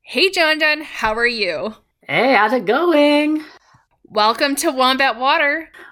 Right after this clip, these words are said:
Speaker 2: Oh my God, so glad I'm here.
Speaker 1: Today, we're going to talk about instant noodles. And you volunteered to take part in this podcast. So what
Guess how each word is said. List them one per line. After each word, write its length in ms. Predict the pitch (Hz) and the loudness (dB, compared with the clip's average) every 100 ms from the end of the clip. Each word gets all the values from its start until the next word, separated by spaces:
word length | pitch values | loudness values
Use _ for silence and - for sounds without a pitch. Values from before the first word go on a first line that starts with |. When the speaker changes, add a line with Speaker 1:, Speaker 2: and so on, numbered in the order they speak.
| _ | _
Speaker 2:
Oh 160 | - 214 | -8 -4
my 120 | 147 | -2
God, 540 | 135 196 214 139 127 - - - | 2 2 2 0 -4 -14 -20 -12
so 160 | 170 180 | -8 -6
glad 260 | 139 170 | -2 0
I'm 120 | 220 165 | 0 0
here. 500 | 196 302 143 131 - _ _ _ _ _ _ _ _ - | 0 2 0 -2 -10 _ _ _ _ _ _ _ _ -8
Speaker 1:
Today, 560 | 269 220 240 240 262 | -6 0 2 2 -2
we're 520 | 165 202 220 226 262 269 | -8 -10 -6 0 0 0
going 280 | 262 247 | -2 -2
to 100 | 247 | -2
talk 500 | 254 - 208 202 - - | -6 -2 0 0 -4 -8
about 460 | 196 185 - 170 - _ _ | -6 -2 -2 -2 -8 _ _
instant 640 | 233 262 262 - 240 220 - | -4 -4 -4 -4 -4 -4 -6
noodles. 680 | 202 175 123 - - - - - - _ _ 226 | -8 -6 -8 -12 -14 -14 -16 -20 -20 _ _ 0
And 300 | 220 220 - - | 0 0 -4 -14
you 380 | 196 214 294 349 | -14 -4 0 2
volunteered 720 | 359 392 392 - 269 247 240 | 0 0 -2 -2 2 2 0
to 100 | 240 | -4
take 300 | 247 214 - | -4 -4 -6
part 400 | - 220 202 202 _ | -4 0 0 -2 _
in 360 | 196 196 196 - | -10 -10 -12 -10
this 240 | - 202 - | -4 -4 -4
podcast. 840 | - 208 196 180 127 202 - - - - - | -2 -2 -2 -4 -4 -6 -10 -14 -18 -20 -18
So 560 | - 277 254 254 226 _ _ _ _ | -4 0 2 0 -4 _ _ _ _
what 380 | - 208 247 359 | -20 -10 -2 0